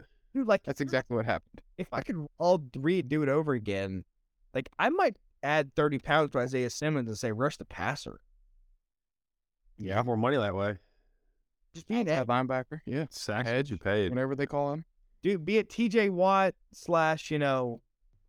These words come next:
Speaker 1: uh, Mike, not, he's not Micah Parsons. Like, he doesn't have that build, but, like, he's too long. But, um,
Speaker 2: That
Speaker 1: I don't
Speaker 2: kinda
Speaker 1: just be an outside, be an
Speaker 2: Yeah.
Speaker 1: off, well, outside linebacker. Not
Speaker 2: Like
Speaker 1: an off,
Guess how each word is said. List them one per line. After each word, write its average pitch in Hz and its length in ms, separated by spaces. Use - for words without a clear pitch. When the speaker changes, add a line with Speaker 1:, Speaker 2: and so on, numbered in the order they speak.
Speaker 1:
uh, 131 460
Mike, 135 360
not, 160 240
he's 175 180
not 147 220
Micah 113 280
Parsons. 95 720
Like, 120 140
he 135 60
doesn't 123 160
have 104 100
that 95 180
build, 95 400
but, 123 180
like, 123 260
he's - 220
too 117 260
long. 101 460
But, 135 220
um, 113 480
Speaker 2:
That 139 140
Speaker 1:
I 175 60
don't 240 120
Speaker 2:
kinda 185 200
Speaker 1:
just - 140
be 277 60
an 254 60
outside, 240 300
be 226 120
an 208 60
Speaker 2:
Yeah. 214 40
Speaker 1:
off, 226 200
well, 240 140
outside 208 380
linebacker. 147 540
Not - 80
Speaker 2:
Like 156 140
Speaker 1:
an 151 40
off, 131 180